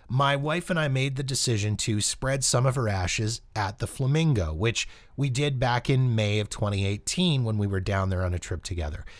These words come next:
We found a nice quiet spot behind a bench outside the entrance by the valet parking. So now, every time I go back to Vegas, I spend a little bit of time with my mom, just sitting,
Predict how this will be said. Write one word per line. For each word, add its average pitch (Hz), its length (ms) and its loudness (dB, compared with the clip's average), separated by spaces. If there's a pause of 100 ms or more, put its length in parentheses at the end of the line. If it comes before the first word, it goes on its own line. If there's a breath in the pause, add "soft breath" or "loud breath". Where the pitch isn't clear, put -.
(340 loud breath)
We 117 80 2
found 131 260 2
a 123 40 4
nice 156 280 2
quiet 160 400 0
spot 131 580 0
behind 123 380 -2
a 147 60 -2
bench 113 500 -2
outside 120 480 0
the 107 160 0
entrance 101 380 -2
by 95 320 -2
the 95 100 -2
valet 90 420 -2
parking. 95 520 -4
So 120 240 0
now, 131 420 4 (460 loud breath)
every 175 340 0
time 156 320 0
I 147 80 2
go 123 220 2
back 113 260 0
to - 80 0
Vegas, 165 580 0 (440 soft breath)
I 139 100 2
spend 208 340 2
a 208 60 4
little 170 220 2
bit 160 120 -2
of 147 80 -4
time 127 540 2
with 117 300 0
my 156 160 2
mom, 98 460 2 (220)
just - 220 0
sitting, 156 460 2